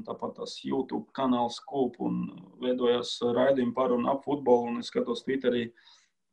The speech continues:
parādījušies ļoti daudz, dažādi konti, kuri seko virslīgai. Daudz, daudz cilvēku ir iesaistīti,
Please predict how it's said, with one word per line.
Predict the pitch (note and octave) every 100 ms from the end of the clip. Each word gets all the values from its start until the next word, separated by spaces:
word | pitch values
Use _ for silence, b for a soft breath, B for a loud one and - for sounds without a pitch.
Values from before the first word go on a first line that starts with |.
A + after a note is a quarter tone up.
| -
parādījušies | B2 A#2+ A#2+ A#2+ A#2 A2 B2+
ļoti | C3 A#2 A#2+
daudz, | B2 B2+ C3 - A#2+ A#2 A2+
dažādi | C3+ C3+ B2 B2 A#2+ B2
konti, | A#2 C3 C#3+ A#2+
kuri | - A#2+ A#2+ A2+ - - - _ _ -
seko | - - C#3 C#3 A#2
virslīgai. | B2 D3+ D3 B2+ A#2+ A#2 A2+ - _ B B B B _ - A#2+ C3 C3+
Daudz, | A#2+ C3 C#3 D3 C#3 B2 B2 A#2+ - _ _ _
daudz | C3 B2+ C#3 -
cilvēku | D#3 D#3 C#3 B2+ B2+
ir | C3
iesaistīti, | C#3 B2+ A#2+ - B2 - A2+ A2+